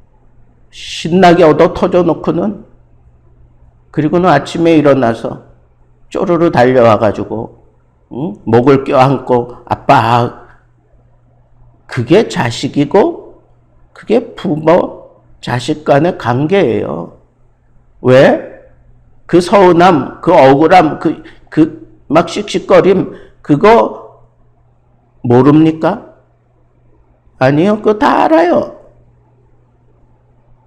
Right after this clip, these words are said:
그 가슴 속에 그거 다 없어졌습니까? 예, 없어졌어요. 왜? 사랑이, 사랑이 그 가운데 흐르고 있기 때문에 그래요.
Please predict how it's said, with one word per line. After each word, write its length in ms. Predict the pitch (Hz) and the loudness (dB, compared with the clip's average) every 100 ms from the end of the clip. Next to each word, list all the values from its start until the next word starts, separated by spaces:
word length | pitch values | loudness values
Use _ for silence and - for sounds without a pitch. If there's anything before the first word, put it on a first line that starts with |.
| _ - | _ -10
그 160 | 202 | -10
가슴 360 | - 180 202 202 | -2 0 0 -2
속에 400 | - 190 208 208 | 0 2 2 0
그거 280 | 175 220 220 | 0 0 0
다 220 | 208 180 | 2 2
없어졌습니까? 1200 | 196 208 208 160 175 175 190 185 233 302 - _ _ _ _ _ _ _ _ _ - | 2 0 0 -2 -2 -4 -4 -2 -4 -4 -16 _ _ _ _ _ _ _ _ _ 0
예, 200 | 147 185 | 4 6
없어졌어요. 920 | 151 - 220 208 202 - 202 190 120 127 | 4 4 2 4 2 2 2 4 4 4
왜? 640 | 143 180 123 90 - - _ _ _ _ _ _ _ _ _ _ _ | 6 6 4 0 -10 -20 _ _ _ _ _ _ _ _ _ _ _
사랑이, 840 | - - - 214 208 202 156 95 - - - | -18 -6 0 2 2 2 0 -2 -10 -20 -20
사랑이 920 | - 233 - 247 208 214 220 311 - - _ _ _ _ _ 302 - _ _ _ _ _ _ _ _ | -12 -8 -4 -2 -2 -2 -2 -4 -10 -20 _ _ _ _ _ -20 -20 _ _ _ _ _ _ _ _
그 160 | - 135 | -8 2
가운데 420 | 117 117 107 107 | 4 4 2 -2
흐르고 500 | 104 208 190 185 175 | -2 -4 -4 0 -2
있기 300 | 143 - 151 | -2 -6 -4
때문에 440 | 170 165 143 95 | -2 -2 -4 -6
그래요. 360 | - 147 135 | -6 -6 -6